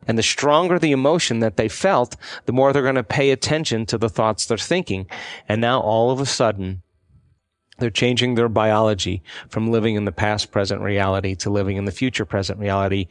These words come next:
And I was so intrigued by this process that I went back to school to study neuroscience because it was the answer. In the internal process of rehearsing and imagining,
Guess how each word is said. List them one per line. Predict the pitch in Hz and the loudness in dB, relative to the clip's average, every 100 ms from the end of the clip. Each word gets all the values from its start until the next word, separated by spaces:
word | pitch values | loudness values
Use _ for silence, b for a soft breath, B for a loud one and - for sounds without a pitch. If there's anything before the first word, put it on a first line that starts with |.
| - | -4
And | 117 | -2
I | |
was | 117 - | 0 0
so | - - 151 160 | 0 2 2 0
intrigued | 165 - - 131 95 85 - - _ _ _ _ _ - | 0 -2 0 0 0 -4 -14 -16 _ _ _ _ _ -2
by | 104 | -2
this | 104 104 | 0 -2
process | - 135 131 - 95 - | 0 0 0 0 -2 0
that | 95 | 0
I | 92 | 0
went | 104 104 | -2 -2
back | 101 95 | -4 -4
to | - | -6
school | 98 - 120 104 | -6 -4 -2 -2
to | 90 | -4
study | - 101 92 | -4 -2 -2
neuroscience | 92 92 95 - 147 131 104 | -2 -4 -4 -4 -4 -4 -6
because | - 107 107 95 - - B B B B B B B B _ _ 135 | -8 -6 -4 -4 -8 -14 B B B B B B B B _ _ 0
it | 127 | 0
was | 113 117 120 117 104 | 2 4 4 2 0
the | 113 110 | 2 2
answer. | 120 180 - - - _ - | 2 0 -2 -4 -8 _ -4
In | 123 | -2
the | 110 | 0
internal | 107 104 - 175 156 | 0 -2 -2 -2 -2
process | - 107 110 - 101 - - - - _ _ _ _ | 0 0 0 -2 -6 -4 -4 -6 -12 _ _ _ _
of | 113 104 98 95 - _ - | -2 0 0 -4 -12 _ -2
rehearsing | 120 120 113 - - 98 | 0 2 2 0 0 -2
and | 98 | -2
imagining, | 104 117 131 110 87 98 | 0 2 2 0 -6 -8